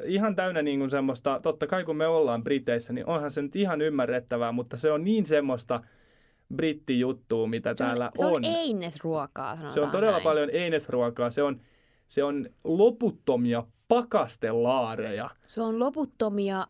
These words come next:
Speaker 2: muovipakkauksia muovin lisää. Siis, ootko huomannut? Vihannesosasto.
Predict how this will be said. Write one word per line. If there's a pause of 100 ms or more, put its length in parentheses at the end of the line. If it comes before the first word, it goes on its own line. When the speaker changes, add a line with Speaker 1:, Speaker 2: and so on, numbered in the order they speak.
Speaker 2:
muovipakkauksia
muovin (760)
lisää. (360)
Siis, (300)
ootko
huomannut? (320)
Vihannesosasto.